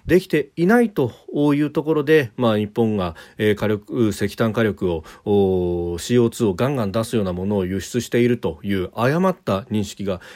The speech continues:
広まってしまうという、なんかここでもですね、あのー、世界的な、えー、広報に失敗をしてしまっているというような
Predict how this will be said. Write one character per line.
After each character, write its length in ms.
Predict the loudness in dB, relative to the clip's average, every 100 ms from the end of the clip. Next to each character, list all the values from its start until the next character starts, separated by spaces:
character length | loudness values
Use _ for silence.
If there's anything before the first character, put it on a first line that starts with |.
| -10
広 240 | 0 0
ま 80 | 0
っ 40 |
て 100 | -6
し 100 | -10
ま 120 | -10
う 60 | -12
と 640 | -16 -20 -20 -20 -8 -2
い 200 | -2 -2
う、 60 | -6 -12 _
な 140 | -6 -4
ん 40 |
か 100 | -4
こ 160 | -6 -4
こ 100 | -2
で 80 |
も 140 | -2 -2
で 80 | -4
す 120 | -4
ね、 260 | -2 -2 -6 -20 -8
あ 120 | -4
の 960 | -2 -2 -4 -4 -4 -6 -6 -6 -8 -10
ー、 40 | -14
世 160 | -10 -4
界 200 | -2 -2
的 220 | -4 -2
な、 300 | 0 -2 -6 -18 _
え 320 | -6 -4 -4 -8
ー、 60 |
広 240 | -4 -6 -4
報 160 | -10
に 180 | -10 -12
失 240 | -12 -12 -12
敗 280 | -4 -2 2
を 420 | 2 0 -2 -6 -6
し 120 | -2
て 260 | 0 0
し 160 | -4 -4
ま 120 | -4
っ 60 | -4
て 160 | -4
い 80 | -2
る 120 | 0
と 280 | -2 -6 -8 -6
い 260 | -2 0
う 120 | 2 2
よ 100 | 2
う 20 |
な 200 | -4